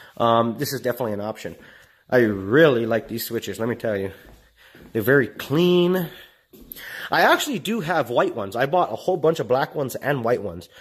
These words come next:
So at any point that I get tired of the black style, I can just change it over to a white, the white style, which is, you know, also very useful if you wanna do that. Very nice.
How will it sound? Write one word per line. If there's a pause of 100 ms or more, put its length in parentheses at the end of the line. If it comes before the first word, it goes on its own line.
(240)
So
at
any
point
that
I
get
tired
of
the
black
style,
I
can
just
change
it
over
to
a
white,
the
white
style, (380)
which
is,
you
know,
also
very (140)
useful (200)
if
you
wanna
do
that. (720)
Very
nice.